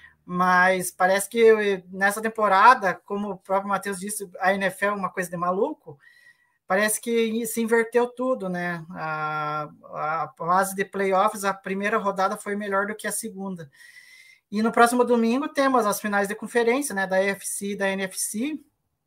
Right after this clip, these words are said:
e que define quem que vai debutar no próximo Super Bowl, né?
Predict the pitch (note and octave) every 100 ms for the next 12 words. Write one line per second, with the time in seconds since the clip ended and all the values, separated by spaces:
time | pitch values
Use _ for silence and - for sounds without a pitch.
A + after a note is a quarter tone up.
0 | _ _ _ - E3 E3 G3 F#3+ G#3+ G#3+
1 | A#3+ B3+ - G3 A3 B3+ C4 C4 B3 G#3+
2 | F#3 G#3 G#3+ A3 A3+ G#3 A3 A#3 A3 G3
3 | F3+ F#3+ F#3+ A3+ - - A#3 G#3 G3 F#3
4 | E3